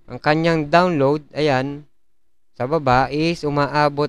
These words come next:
ng two, three M B o four na.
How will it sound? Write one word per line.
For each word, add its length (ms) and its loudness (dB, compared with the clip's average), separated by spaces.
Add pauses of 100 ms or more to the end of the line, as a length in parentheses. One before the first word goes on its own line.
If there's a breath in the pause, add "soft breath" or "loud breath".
ng 320 -2
two, 320 0 (480)
three 320 0 (760)
M 240 -2
B 240 0
o 160 2
four 320 0
na. 320 0